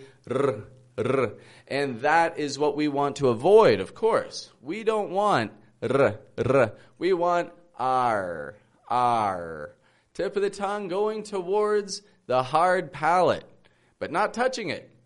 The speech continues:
So step one, tongue low. Step two, the tip of the tongue goes towards the roof of the mouth, but not touching it, not quite touching it.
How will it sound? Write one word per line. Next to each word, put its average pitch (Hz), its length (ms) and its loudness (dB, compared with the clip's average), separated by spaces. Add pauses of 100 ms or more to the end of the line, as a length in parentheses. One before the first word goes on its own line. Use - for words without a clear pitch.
(360)
So 135 140 -4
step 233 320 2
one, 220 360 0 (280)
tongue 170 260 -4
low. 175 240 2
Step 190 340 -4
two, 196 440 -2 (320)
the 131 100 -2
tip 208 320 -6
of 190 60 -2
the 190 80 0
tongue 190 340 -4
goes 196 280 -2
towards 180 880 0 (240)
the 139 160 0
roof 208 300 0
of 185 80 -2
the 196 40 -2
mouth, 170 440 -2
but - 200 -6
not 220 420 -6
touching 240 500 -2
it, 120 260 0
not 220 280 -2
quite 214 300 2
touching 214 380 2
it. 147 260 -2